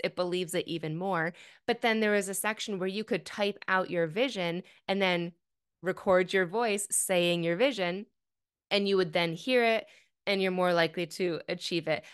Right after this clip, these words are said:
I, I used to do that, just listen to it before bed very consistently for probably a year.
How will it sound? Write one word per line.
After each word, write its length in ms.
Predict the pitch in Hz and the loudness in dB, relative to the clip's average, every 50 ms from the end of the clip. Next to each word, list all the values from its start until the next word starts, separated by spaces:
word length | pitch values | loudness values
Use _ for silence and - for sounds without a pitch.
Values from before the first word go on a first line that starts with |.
| - - | -10 -4
I, 100 | - - | -2 0
I 120 | 220 254 | 2 4
used 240 | 294 302 339 330 - | 4 4 2 0 -2
to 80 | 226 | -6
do 260 | 190 - 208 233 240 208 | -8 -8 -6 -6 -4 -4
that, 360 | 165 202 208 208 190 170 160 | -4 -2 0 0 0 0 0
just 140 | - 185 185 | -2 -4 -4
listen 440 | 180 175 190 220 - - 208 190 175 | -2 -2 -2 -2 -2 -4 -6 -6 -8
to 180 | - - 185 175 | -8 -6 -4 -4
it 180 | 170 - - | -4 -4 -4
before 420 | - 190 190 190 - 208 190 180 175 | -4 -4 -4 -2 -2 0 0 0 0
bed 380 | 165 202 226 208 185 180 185 - - - - _ _ _ _ _ _ _ _ _ _ | -2 -2 0 0 0 0 0 -4 -10 -20 -20 _ _ _ _ _ _ _ _ _ _
very 420 | - 185 180 214 247 269 285 269 262 | -12 -2 4 6 6 8 6 6 4
consistently 560 | - 285 220 - - 214 - - 185 156 180 | 2 -2 -2 -2 -4 -6 -6 -6 -6 -6 -4
for 140 | 180 233 196 | -4 -6 -4
probably 480 | - 233 220 220 262 247 240 233 214 | 0 0 2 2 2 -2 -2 -2 0
a 80 | 196 190 | 0 0
year. 460 | 185 180 240 285 226 151 127 - - | -2 -2 -2 -2 0 -2 -2 -4 -8